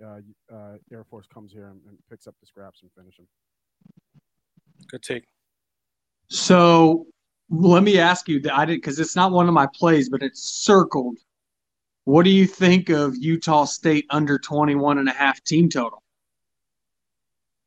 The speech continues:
Speaker 1: I love the hook right there.
Speaker 3: That's what I'm saying.
Speaker 1: Because it's, because all Air Force does is run, so they're gonna eat up clock. You know, they're gonna eat, they're gonna eat up clock. Um, where'd you get that on the, on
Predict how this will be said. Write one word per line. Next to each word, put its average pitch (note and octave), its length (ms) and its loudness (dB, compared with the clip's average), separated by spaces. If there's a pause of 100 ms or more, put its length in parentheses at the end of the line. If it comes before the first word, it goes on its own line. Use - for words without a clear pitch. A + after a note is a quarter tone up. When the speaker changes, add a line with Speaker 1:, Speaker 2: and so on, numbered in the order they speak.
(240)
Speaker 1:
I B2+ 40 -20
love B2+ 240 -18
the A2 80 -20
hook C3 320 -20 (540)
right - 360 -14
there. - 240 -16 (160)
Speaker 3:
That's F3 200 -2
what D#3 100 0
I'm F#3+ 160 2
saying. C3+ 360 -4 (360)
Speaker 1:
Because D3 280 -18
it's, E3 240 -20 (120)
because D#3 380 -16
all D3+ 280 -10
Air D#3 120 -12
Force D3 220 -16
does C#3 200 -14
is G#2+ 100 -20
run, A2+ 240 -20 (220)
so G#2+ 120 -20
they're B2 160 -20
gonna G#2+ 260 -20
eat A#2 120 -20
up A#2+ 140 -20
clock. G2 280 -20 (1200)
You A#2 120 -20
know, G#2+ 180 -20 (500)
they're B2 100 -20
gonna A2 200 -20
eat, B2 240 -20
they're B2 120 -20
gonna A#2+ 240 -20
eat A#2+ 200 -20
up A#2 140 -20
clock. G#2+ 320 -18 (420)
Um, A#2 260 -20
where'd D#3+ 180 -16
you E3 60 -20
get D#3 180 -18
that C#3 220 -14
on B2 200 -20
the, A#2+ 140 -20
on B2 220 -20